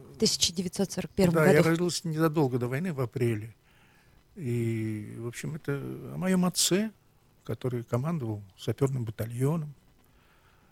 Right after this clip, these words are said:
Speaker 2: Он ещё в финскую войну, даже есть такой двухтомничек,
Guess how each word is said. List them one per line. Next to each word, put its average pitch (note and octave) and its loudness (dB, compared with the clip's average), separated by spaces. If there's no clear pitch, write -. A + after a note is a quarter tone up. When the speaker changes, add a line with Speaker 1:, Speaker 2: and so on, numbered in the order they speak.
Speaker 2:
Он B2+ -2
ещё B2 2
в A#2+ 4
финскую D3 4
войну, B2+ 0
даже A2 -4
есть A2+ -2
такой A2+ -6
двухтомничек, B2 -8